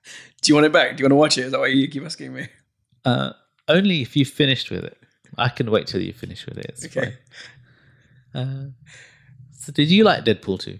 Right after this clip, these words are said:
Speaker 1: Yes, I enjoyed it. Very much so.
Speaker 2: Okay.
Speaker 1: I thought it was better than the first, which seems to be an unpopular opinion.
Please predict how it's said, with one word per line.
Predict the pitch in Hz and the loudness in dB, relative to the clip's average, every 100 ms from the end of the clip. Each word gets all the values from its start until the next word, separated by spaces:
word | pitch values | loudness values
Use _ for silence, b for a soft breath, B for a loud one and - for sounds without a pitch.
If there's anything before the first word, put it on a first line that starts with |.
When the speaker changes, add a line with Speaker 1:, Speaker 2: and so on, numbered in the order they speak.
| _ | _
Speaker 1:
Yes, | 139 - - _ | -6 -6 -6 _
I | 247 | -2
enjoyed | 269 180 | -2 -2
it. | - _ _ _ - | -10 _ _ _ -4
Very | 117 | -4
much | - - | -2 -4
so. | 113 113 _ _ 120 | -4 -10 _ _ -8
Speaker 2:
Okay. | - - _ _ | -8 -12 _ _
Speaker 1:
I | 175 | -2
thought | 190 190 165 | 2 2 2
it | 165 | 4
was | 139 | 2
better | 117 143 135 | 4 2 4
than | 123 | 2
the | 120 | 0
first, | 120 - - - _ _ _ _ _ _ _ _ - | -4 -6 -8 -12 _ _ _ _ _ _ _ _ -10
which | 143 - | -4 0
seems | 175 180 | 0 0
to | 170 | -2
be | 156 | 0
an | 147 | 0
unpopular | 156 147 151 151 139 | -2 -6 -6 -2 0
opinion. | 127 170 160 131 135 | 0 -2 -4 -6 -10